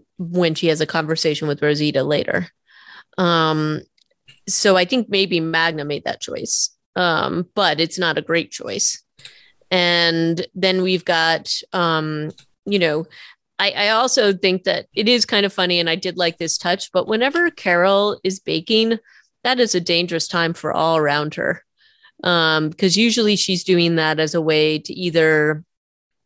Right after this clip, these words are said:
kind of infiltrate something or get information or do something.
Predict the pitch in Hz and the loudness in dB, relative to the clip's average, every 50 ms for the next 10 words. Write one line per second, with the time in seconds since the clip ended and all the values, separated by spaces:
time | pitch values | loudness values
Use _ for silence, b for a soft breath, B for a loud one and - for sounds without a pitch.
0 | - - - - - - 185 185 175 160 147 165 170 185 190 214 180 180 - - | -20 -20 -20 -18 -10 -4 -2 0 0 0 2 0 0 0 2 0 0 0 0 2
1 | 185 175 170 170 170 - - - _ - - - 190 170 175 - 190 175 170 165 | 2 2 2 2 0 -2 -6 -18 _ -10 -6 -4 -4 -4 -4 -2 0 2 2 2
2 | 165 165 165 160 - 156 151 147 151 165 170 170 175 170 - 180 170 165 160 160 | 2 0 0 -2 -2 -4 -4 -2 -2 0 0 0 0 -2 0 -2 0 0 0 0
3 | 165 160 - 175 160 160 160 160 156 160 147 175 190 196 180 - 190 165 170 170 | 0 0 0 -2 -2 0 0 -2 -2 -2 -4 -4 -4 -2 -2 0 0 0 0 0
4 | - 170 165 165 160 160 170 165 | 0 2 2 2 0 0 -2 -4